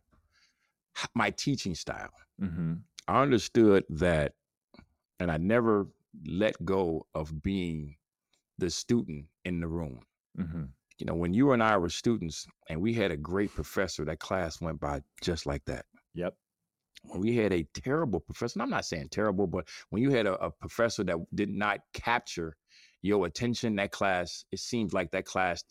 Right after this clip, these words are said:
Speaker 1: th-, just tick, tick,
Speaker 2: Well,
Speaker 1: tick.
Speaker 2: you gotta remember, I went to an R one school.
Speaker 1: Mm-hmm.
Speaker 2: So,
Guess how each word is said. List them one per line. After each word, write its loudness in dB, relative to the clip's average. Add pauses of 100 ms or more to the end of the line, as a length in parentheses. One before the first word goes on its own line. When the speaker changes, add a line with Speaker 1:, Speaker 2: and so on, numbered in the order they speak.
Speaker 1:
th-, -4
just -4 (100)
tick, -10 (520)
tick, -16 (460)
Speaker 2:
Well, 2
Speaker 1:
tick. -10 (260)
Speaker 2:
you 2
gotta 6
remember, 4
I 2
went 2
to 0
an 0
R 0
one 0
school. -8
Speaker 1:
Mm-hmm. -20
Speaker 2:
So, 2